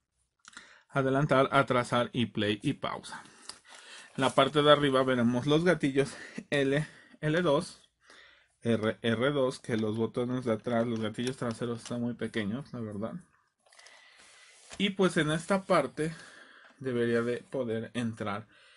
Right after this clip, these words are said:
el smartphone. Como pueden ver aquí,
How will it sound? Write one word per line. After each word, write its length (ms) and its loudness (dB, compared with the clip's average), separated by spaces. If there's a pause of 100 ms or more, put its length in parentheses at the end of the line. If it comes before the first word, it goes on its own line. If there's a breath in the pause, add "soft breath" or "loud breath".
(200 soft breath)
el 300 -6
smartphone. 580 -2 (1080 loud breath)
Como 200 -8
pueden 300 -4
ver 180 0
aquí, 420 -2